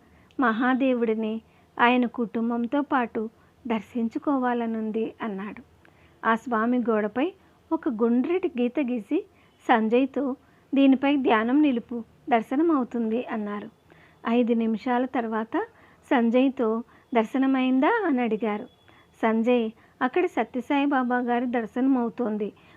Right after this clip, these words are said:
మహాదేవుడు లేరు" అన్నారు. స్వామి, "మళ్ళీ చూడు" అనగా, "మళ్ళీ అదే దృశ్యమే కనిపిస్తోంది" అని చెప్పాడు సంజయ్. తర్వాత, "కాస్త ఆగు, నేను మా గురువుగారిని అడుగుతా"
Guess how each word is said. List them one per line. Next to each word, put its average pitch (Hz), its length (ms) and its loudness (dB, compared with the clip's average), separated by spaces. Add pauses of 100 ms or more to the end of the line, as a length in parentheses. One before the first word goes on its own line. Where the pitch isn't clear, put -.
(120)
మహాదేవుడు 269 640 2
లేరు" 233 440 2 (120)
అన్నారు. 190 360 -4 (540)
స్వామి, 208 520 -2 (320)
"మళ్ళీ 269 440 6
చూడు" 247 360 2
అనగా, 208 480 -6 (360)
"మళ్ళీ 320 420 2
అదే 269 220 2
దృశ్యమే 247 540 0
కనిపిస్తోంది" 226 840 0 (100)
అని 269 240 0
చెప్పాడు 202 500 -2
సంజయ్. 208 440 -6 (420)
తర్వాత, 220 540 -2 (320)
"కాస్త 254 260 -2
ఆగు, 247 480 0 (360)
నేను 269 260 4
మా 320 140 4
గురువుగారిని 233 720 2
అడుగుతా" 233 460 -2